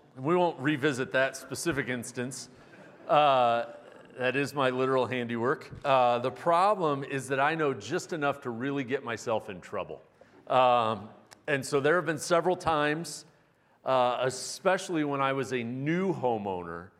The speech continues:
uh, before I learned some of the lessons I've learned, that I didn't yet, and w-, and when I didn't yet realize my limitations, that I got in way over my head and had to reach out to help. And what would happen is, is some scenario would unfold where I started fixing something,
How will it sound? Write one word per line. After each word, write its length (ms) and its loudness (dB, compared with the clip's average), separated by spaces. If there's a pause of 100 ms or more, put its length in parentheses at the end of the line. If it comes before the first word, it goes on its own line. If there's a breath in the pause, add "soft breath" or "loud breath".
(440 soft breath)
uh, 600 2 (480)
before 380 0
I 60 2
learned 400 0
some 180 -2
of 80 -6
the 80 0
lessons 460 0
I've 200 0
learned, 420 -2 (580 loud breath)
that 200 0
I 380 4
didn't 420 -6
yet, 200 0 (480)
and 100 -4
w-, 180 -2
and 220 -4
when 160 -4
I 80 2
didn't 240 -6
yet 220 0
realize 320 2
my 100 -4
limitations, 640 -4
that 160 -2
I 220 4
got 260 2
in 220 -2
way 180 2
over 220 0
my 160 -4
head 360 -2
and 140 -10
had 160 -4
to 80 -8
reach 260 -8
out 200 -4
to 100 -16
help. 240 -8 (480 soft breath)
And 180 0
what 160 4
would 140 0
happen 400 0
is, 160 -4
is 460 -6
some 260 -2
scenario 480 2
would 220 -2
unfold 520 -2
where 140 0
I 140 4
started 400 -2
fixing 320 -8
something, 420 -6